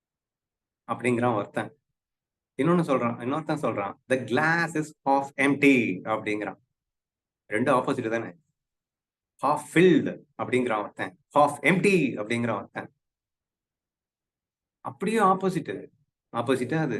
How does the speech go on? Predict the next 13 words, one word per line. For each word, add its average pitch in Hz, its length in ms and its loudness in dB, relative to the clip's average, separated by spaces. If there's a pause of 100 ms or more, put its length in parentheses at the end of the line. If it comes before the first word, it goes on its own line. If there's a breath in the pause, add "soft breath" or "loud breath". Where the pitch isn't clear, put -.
அட 120 180 0
ரெண்டும் 160 360 2
ஒண்ணுப்பா. 165 400 0 (1200)
தமிழ்ல 135 280 -4
சொல்றேங்க, 123 420 -2 (180)
கோவிச்சுக்கிறாதீங்க. 123 600 0 (840)
ஒரு 123 240 -2
கிளாஸ் 131 480 -2
டம்ளர்ல 127 540 -2 (1040)
அரை 127 320 -4
டம்ளர் 143 480 -2
தண்ணிய 131 400 0 (120)
ரொப்பிட்டு, 117 640 -2